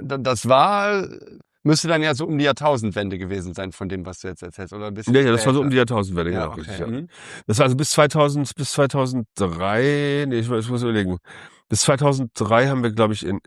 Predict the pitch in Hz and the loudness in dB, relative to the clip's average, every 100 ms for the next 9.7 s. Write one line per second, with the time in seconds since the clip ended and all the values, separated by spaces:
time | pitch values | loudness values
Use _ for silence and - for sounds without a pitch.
0 | - - - 147 135 156 139 123 117 107 | -6 -4 0 0 2 0 0 -2 0 0
1 | 101 _ - 104 120 151 - 143 127 127 | 0 _ 0 2 4 2 0 0 2 2
2 | 120 110 85 85 - 98 95 85 - 117 | 2 2 2 0 2 4 4 0 2 2
3 | 135 117 104 110 131 117 127 113 95 80 | 2 0 4 4 2 0 0 2 2 2
4 | 82 76 80 - 87 117 120 - - - | -4 -6 -8 -6 0 0 0 -6 -12 -4
5 | 98 160 202 - - - 139 127 127 113 | 0 2 2 0 -2 -2 0 0 -2 -2
6 | 151 127 127 127 110 - - - 135 127 | -2 -2 -2 -2 -4 -10 -10 0 0 0
7 | - 180 185 160 104 _ _ _ _ _ | 0 2 4 2 2 _ _ _ _ _
8 | _ _ - 127 120 135 117 113 123 123 | _ _ -6 -4 -2 -2 -2 -2 0 2
9 | 127 127 127 127 113 110 110 | 2 2 -2 -2 0 0 -2